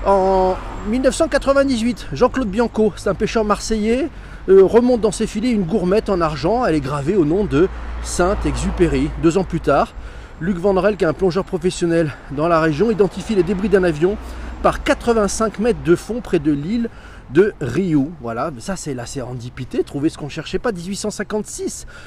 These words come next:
un jeune étudiant anglais de dix-huit ans, il s'appelle Perkin, il tente de synthétiser la quinine par le procédé de l'oxydation d'aniline.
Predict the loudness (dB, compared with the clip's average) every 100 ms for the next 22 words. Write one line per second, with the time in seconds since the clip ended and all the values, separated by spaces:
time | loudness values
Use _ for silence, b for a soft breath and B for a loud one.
0 | B -6 -2 -2 -2 -4 -2 0 0 0
1 | -2 -8 -10 -8 -8 -8 -8 -8 -6 -4
2 | -4 -4 -8 -8 -12 B B B -6 -4
3 | -4 -4 -4 -4 -8 -6 -2 -2 -2 -4
4 | -2 -2 -4 -4 -4 -4 -4 0 0 0
5 | -2 -2 -4 -4 -2 -2 -4 -8 -8 B
6 | B B B 0 2 4 2 2 2 0